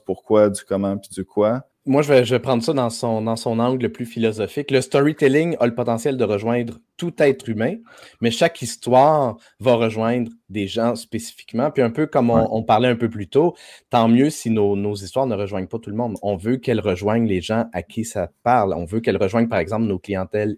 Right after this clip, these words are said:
Speaker 2: idéales. Et tant mieux donc si notre storytelling rejoint pas tout le monde. Puis on le voit de toute façon, tu sais, c'est... La Guerre des Étoiles a rejoint beaucoup de monde, mais il y a bien du monde qui aime pas pantoute ce film-là.
Speaker 1: C'est vrai.
Speaker 2: Donc, puis, puis pourtant, c'est une, tu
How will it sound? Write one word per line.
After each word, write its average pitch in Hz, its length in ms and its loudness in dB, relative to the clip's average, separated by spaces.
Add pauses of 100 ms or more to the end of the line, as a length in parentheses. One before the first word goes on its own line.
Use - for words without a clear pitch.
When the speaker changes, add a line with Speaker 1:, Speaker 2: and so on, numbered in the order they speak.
(140)
Speaker 2:
idéales. 98 560 4 (160)
Et - 80 -2
tant 117 180 2
mieux 131 180 6
donc 120 260 4
si - 100 -6
notre 95 160 -2
storytelling 104 800 -2
rejoint 98 260 -4
pas - 120 -6
tout 110 100 -4
le - 20 0
monde. 143 140 2
Puis 151 60 4
on 123 100 6
le 120 80 2
voit 151 100 6
de 147 80 4
toute 127 120 -2
façon, 131 340 0
tu 110 160 -8 (300)
sais, 147 100 -6
c'est... 101 500 0 (320)
La 117 140 0
Guerre 135 160 6
des 123 180 2
Étoiles 139 300 6
a 113 40 6
rejoint 107 400 2
beaucoup 117 360 -2
de 117 60 2
monde, 135 240 4
mais 110 80 0
il - 20 0
y - 0 -
a - 20 0
bien 127 200 0
du 120 100 -8
monde 127 240 -2
qui 104 80 -6
aime 92 140 -4
pas 139 120 0
pantoute 139 400 -2
ce 104 120 -4
film-là. 117 460 -2 (220)
Speaker 1:
C'est 98 120 0
vrai. 92 140 6
Speaker 2:
Donc, 117 100 4 (260)
puis, 120 160 6
puis 135 120 -2
pourtant, 160 380 4
c'est 127 360 2
une, 120 260 4
tu 117 80 -10